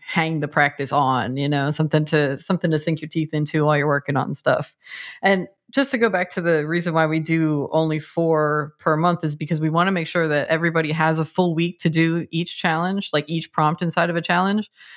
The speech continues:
Um, and so we'll do, we'll start on the first Monday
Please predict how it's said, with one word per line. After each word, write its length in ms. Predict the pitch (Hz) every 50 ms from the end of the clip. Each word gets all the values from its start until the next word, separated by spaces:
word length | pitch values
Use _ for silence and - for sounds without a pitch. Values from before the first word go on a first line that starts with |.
| - - _ - -
Um, 460 | 170 165 160 160 151 147 139 110 - -
and 260 | - 170 165 165 160 151
so 320 | - - 175 165 156 160
we'll 260 | 151 160 170 175 170
do, 260 | 160 - 185 185 175
we'll 160 | 156 175 170 160
start 280 | - - 196 190 180
on 120 | 170 165 156
the 80 | 151
first 340 | 147 - 170 160 156 - -
Monday 760 | 156 151 147 147 151 147 139 135 - - - - 151 151